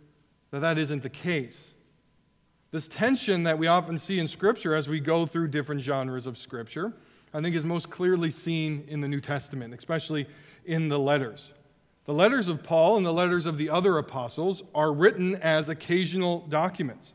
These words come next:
Every one of them sprang up from issues, real-life issues, in real churches.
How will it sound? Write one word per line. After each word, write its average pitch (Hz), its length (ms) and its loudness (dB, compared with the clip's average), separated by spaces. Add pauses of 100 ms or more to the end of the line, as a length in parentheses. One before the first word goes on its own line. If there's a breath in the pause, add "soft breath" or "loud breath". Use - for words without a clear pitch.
Every 214 280 0
one 202 260 6
of 156 100 -2
them 143 220 -2 (320 loud breath)
sprang 196 480 0
up 180 180 2
from 175 280 -2
issues, 180 520 0
real-life 208 600 4
issues, 170 480 -2
in 180 260 0
real 214 260 4
churches. - 640 0